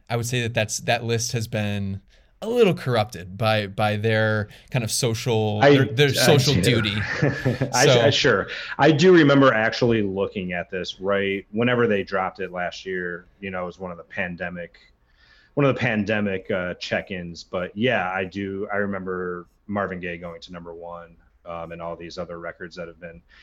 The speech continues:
Speaker 2: occupying this space for decades just getting booted. <laughs>
Speaker 1: Yeah, and I'll, I'll move us along here 'cause I, I got us a little stuck in the mud. I, so to, to finish this point,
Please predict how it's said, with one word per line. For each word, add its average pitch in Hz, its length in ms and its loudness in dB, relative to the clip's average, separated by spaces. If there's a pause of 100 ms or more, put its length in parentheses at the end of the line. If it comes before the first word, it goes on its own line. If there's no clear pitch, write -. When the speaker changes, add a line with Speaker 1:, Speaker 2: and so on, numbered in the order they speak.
(160)
Speaker 2:
occupying 110 560 0
this 95 140 -4
space 101 400 -2
for 98 120 -6
decades 87 720 -8
just - 280 -12
getting 87 200 -8
booted. 101 380 -8 (160)
<laughs> - 80 -6 (280)
Speaker 1:
Yeah, 110 440 2 (340)
and 170 240 2
I'll, 185 160 0
I'll 202 100 0
move 202 160 -2
us 131 140 -6
along 104 260 -6
here 98 140 -6
'cause 113 160 -2
I, 120 160 2
I 117 60 -2
got 117 160 2
us 107 160 -2
a - 60 -14
little 113 180 0
stuck 117 260 -2
in 113 80 2
the 107 60 2
mud. 98 280 -2
I, - 200 -8
so 120 480 -4
to, 131 160 0
to 120 180 -4
finish 139 380 -4
this 135 160 -2
point, 113 380 -4